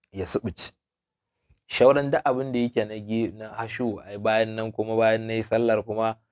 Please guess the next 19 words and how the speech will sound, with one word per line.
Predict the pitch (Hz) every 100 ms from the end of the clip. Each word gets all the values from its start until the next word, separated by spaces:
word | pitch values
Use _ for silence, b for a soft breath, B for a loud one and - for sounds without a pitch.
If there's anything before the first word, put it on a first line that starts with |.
| _ _
shikenan | _ 110 113 104 104
sai | 98 113
na | 110
ganni | 113 117 110 107 - _ _
na | - 104 107
tashi | 113 113 107
sama, | 98 113 107 107 - _ _
kuma | 107 110
sai | 107 110
na | 110
ganni, | 110 117 110 110 _ _ _ _
ah, | 92 85 73 53 - 50 - - - _ -
ana, | 117 107 92 92
ana | 113 110
cin | 98 113
abinci | 104 98 110 110 113 117 - _ _
a | -
guri | 90 101 120
kaza, | 113 104 107 113